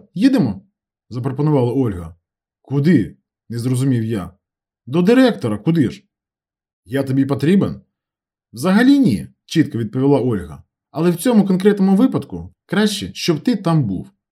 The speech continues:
«Я себе просто капіталістом відчуваю. Я маю бізнес,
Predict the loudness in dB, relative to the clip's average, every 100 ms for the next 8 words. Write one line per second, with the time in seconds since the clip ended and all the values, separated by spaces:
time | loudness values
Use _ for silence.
0 | _ _ _ _ _ _ _ -6 -4 -2
1 | -2 -2 0 0 0 -4 -6 -4 -2 -4
2 | -4 -4 -4 -4 -4 -4 -6 -12 -20 _
3 | _ 0 2 2 -2 -4 -2 -2 -2 -8
4 | _